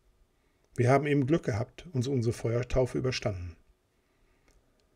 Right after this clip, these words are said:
Immer noch gruppenweise verlassen wir das Dorf, welches teilweise in Brand geschossen ist, und streben einem Walde zu. Dort kommt nun endlich die lang erhoffte Ruhe.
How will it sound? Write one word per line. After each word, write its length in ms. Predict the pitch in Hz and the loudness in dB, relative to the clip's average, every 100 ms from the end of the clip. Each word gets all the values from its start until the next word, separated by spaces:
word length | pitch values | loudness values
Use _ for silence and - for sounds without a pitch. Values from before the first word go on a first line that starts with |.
| _ _ _ _ | _ _ _ _
Immer 220 | 127 135 | 4 8
noch 260 | 135 127 - | 6 4 4
gruppenweise 720 | 139 - 131 135 135 147 147 | 2 4 4 6 6 4 0
verlassen 400 | - 110 117 123 | 0 2 2 2
wir 60 | |
das 180 | 117 - | -2 -2
Dorf, 400 | - 120 139 - - _ _ _ _ - | 0 2 0 -6 -20 _ _ _ _ -2
welches 260 | 113 117 | 0 2
teilweise 540 | - 131 131 131 127 135 | 4 6 8 8 8 6
in 120 | 120 | 4
Brand 200 | 120 120 | 2 2
geschossen 480 | - - 120 - 113 | 0 0 -2 -2 -4
ist, 340 | 107 - - _ _ _ | -6 -10 -14 _ _ _
und 120 | 120 | -6
streben 420 | - - 131 131 131 | -4 4 4 4 2
einem 240 | 123 120 | 2 2
Walde 280 | 113 110 104 | 2 2 0
zu. 280 | - 110 - - _ _ _ _ _ _ _ _ _ _ _ _ _ _ _ _ _ _ - | -6 -10 -12 -20 _ _ _ _ _ _ _ _ _ _ _ _ _ _ _ _ _ _ 0
Dort 280 | 110 120 | 2 2
kommt 220 | - - 147 | 2 -4 -2
nun 140 | 143 | -2
endlich 280 | 147 131 131 | 0 0 -2
die 120 | - | 0
lang 240 | 117 123 | 0 0
erhoffte 380 | 131 110 113 - | 0 -4 -4 -6
Ruhe. 360 | 110 107 104 | -4 -4 -6